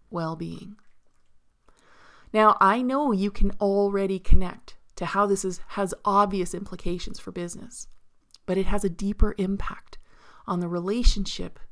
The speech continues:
between the business and the owner, and the business and the customer,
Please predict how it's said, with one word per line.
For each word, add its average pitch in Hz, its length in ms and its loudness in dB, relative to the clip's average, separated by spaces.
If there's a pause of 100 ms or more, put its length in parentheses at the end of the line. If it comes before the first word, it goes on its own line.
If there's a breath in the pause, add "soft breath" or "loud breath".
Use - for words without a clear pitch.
(160)
between 185 340 -8
the 240 80 -6
business 185 460 -4
and 185 100 -6
the 196 160 -8
owner, 160 380 -12 (480)
and 165 320 -10
the 165 60 -16
business 208 520 -8 (560 soft breath)
and 170 300 -6
the 165 80 -10
customer, - 800 -6